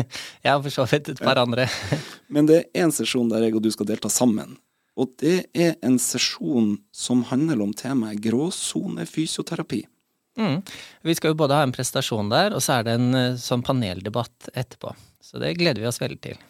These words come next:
Speaker 2: Ja. Ehm, og det her er jo noe vi kommer til å forberede oss til. Og vi håper jo så mange som mulig får med seg denne sesjonen. Men i dag, Joakim, så skal vi snakke om et tema som vi finner veldig interessant. Ehm, da spesielt fordi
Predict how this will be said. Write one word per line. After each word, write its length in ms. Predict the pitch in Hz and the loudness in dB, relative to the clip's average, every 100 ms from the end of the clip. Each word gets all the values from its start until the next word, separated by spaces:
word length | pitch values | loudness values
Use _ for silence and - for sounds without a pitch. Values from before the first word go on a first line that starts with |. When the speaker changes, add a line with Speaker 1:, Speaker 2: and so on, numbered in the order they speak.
| - | -10
Speaker 2:
Ja. 160 | 92 - _ _ _ _ _ _ _ | -8 -8 _ _ _ _ _ _ _
Ehm, 600 | 104 98 110 113 - - _ | -8 -6 -6 -8 -12 -18 _
og 100 | - | -4
det 60 | 120 | 0
her 100 | 135 | 4
er 60 | 139 | 4
jo 40 | |
noe 240 | 117 117 110 | 4 4 2
vi 100 | 90 | 0
kommer 200 | 101 101 | -2 -6
til 100 | 82 | -4
å 20 | |
forberede 360 | 107 120 127 143 | -2 0 2 0
oss 80 | |
til. 260 | 143 165 330 - _ _ | 0 0 -2 -10 _ _
Og 80 | 123 | 2
vi 60 | 143 | 4
håper 360 | 143 180 - | 4 2 2
jo 40 | 110 | 2
så 160 | - 117 | 4 4
mange 340 | 117 143 156 | 6 6 4
som 200 | - 98 | 2 -2
mulig 340 | 98 104 127 104 | 0 0 2 0
får 140 | - | -2
med 240 | 104 123 139 | 0 2 0
seg 260 | - 69 76 | -2 -4 -8
denne 220 | 107 92 | -6 -6
sesjonen. 400 | - - 85 69 - _ | -6 -6 -6 -8 -14 _
Men 380 | 123 196 123 - - _ _ _ | -2 0 0 -2 -18 _ _ _
i 80 | 135 | 0
dag, 240 | 151 226 104 | 2 2 2
Joakim, 380 | 82 - 73 - | -2 -4 -8 -10
så 160 | - 123 | -8 -4
skal 160 | - 190 | -2 -2
vi 80 | 208 | -2
snakke 360 | - 147 - | 0 -2 -2
om 100 | 98 | -4
et 140 | 82 - | -4 -8
tema 320 | - 127 101 | -6 -2 -2
som 200 | 80 98 | -2 -4
vi 180 | 107 131 | -2 -2
finner 580 | 117 - 135 123 95 85 | -2 -6 0 2 2 -2
veldig 300 | 110 131 117 | -2 0 0
interessant. 680 | 104 - - 202 269 _ - - _ _ _ _ | -2 -2 0 2 0 _ -20 -20 _ _ _ _
Ehm, 180 | 92 82 - | -8 -8 -4
da 240 | 117 196 | 2 2
spesielt 600 | 208 - 123 143 190 - | 2 0 2 4 4 0
fordi 380 | - 113 131 120 | -4 2 2 2